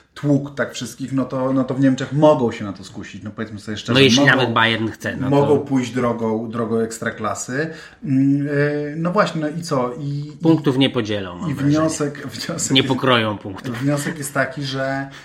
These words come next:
Speaker 1: mm, że nam ten futbol zareformują na śmierć, czy bez przesady?
Speaker 2: Nie, no ale przecież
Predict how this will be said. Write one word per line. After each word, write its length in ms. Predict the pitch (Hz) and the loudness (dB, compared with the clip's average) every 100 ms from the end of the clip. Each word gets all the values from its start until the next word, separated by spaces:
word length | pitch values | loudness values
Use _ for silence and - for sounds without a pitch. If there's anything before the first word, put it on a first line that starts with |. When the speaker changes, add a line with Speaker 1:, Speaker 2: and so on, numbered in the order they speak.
| - - | -20 -12
Speaker 1:
mm, 520 | 139 131 131 131 135 | -6 -2 -2 -2 -4
że 180 | 120 131 | -4 -4
nam 240 | 131 131 135 | -2 -2 -2
ten 200 | 135 127 | -4 -4
futbol 560 | 143 135 131 135 135 135 | -6 -8 -6 -4 -4 -6
zareformują 600 | 123 127 127 135 135 135 139 | -2 -2 -2 -2 -2 0 0
na 100 | 143 | 0
śmierć, 440 | 233 294 320 - | 0 0 -2 -4
czy 100 | 214 | 0
bez 240 | 160 - - | 2 2 -4
przesady? 340 | - - 107 95 143 | -12 -8 -8 -6 -4
Speaker 2:
Nie, 300 | 160 302 427 | 2 2 6
no 60 | 339 | 6
ale 180 | 320 | 6
przecież 260 | - 294 | 2 -4